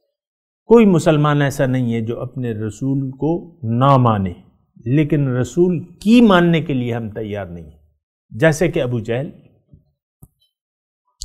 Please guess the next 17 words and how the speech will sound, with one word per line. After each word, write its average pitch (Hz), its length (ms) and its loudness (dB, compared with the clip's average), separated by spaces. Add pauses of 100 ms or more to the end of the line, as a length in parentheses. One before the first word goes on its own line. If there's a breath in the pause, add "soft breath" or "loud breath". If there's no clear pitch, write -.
(200)
وہ 202 120 4
بھی 254 140 4
مانتا 147 360 2
تھا، - 160 -12 (600)
ہم 185 140 6
آپ 180 240 6
کو 208 80 2
نہیں 202 200 2
جھٹلاتے، 180 540 2
یہ 170 100 4
اس 170 160 -4
کے 180 100 -4
الفاظ 151 520 0
تھے، - 100 -16 (720)
اِنَّا 226 380 2
لَا 135 380 6
نُكَذِّبُكَ 123 760 2